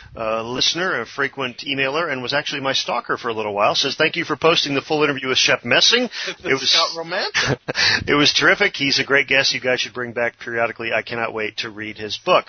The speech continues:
Speaker 1: Thank you very much, Michael. Yeah, we,
Speaker 2: It
Speaker 1: uh,
Speaker 2: is
Speaker 1: Shep
Speaker 2: great.
Speaker 1: was great. Um, Shep was terrific. We're, we're glad to, to have had him on, uh, had him on the show. Uh, and finally, we'll close with, uh, with Matt, who has written before. He says, "Uh, I know it's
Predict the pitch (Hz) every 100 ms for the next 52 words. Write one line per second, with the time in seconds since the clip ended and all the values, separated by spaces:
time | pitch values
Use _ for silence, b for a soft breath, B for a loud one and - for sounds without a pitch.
0 | - 110 110 107 107 107 104 - 117 117
1 | 123 127 120 127 B B B 120 113 123
2 | 156 156 147 - 139 139 139 123 117 117
3 | 117 113 113 - 135 123 123 - 123 120
4 | 113 113 110 110 113 113 110 - 113 113
5 | 107 113 107 104 - 107 107 113 113 107
6 | 110 107 104 104 101 B B B - 113
7 | 110 110 113 107 101 - 147 127 - B
8 | B B 123 117 123 139 139 160 165 156
9 | 143 135 131 139 127 123 120 - 123 117
10 | 117 101 123 117 131 131 147 180 170 127
11 | 135 127 135 127 117 117 - 165 175 175
12 | B B B - 123 - 127 127 120 -
13 | 131 135 143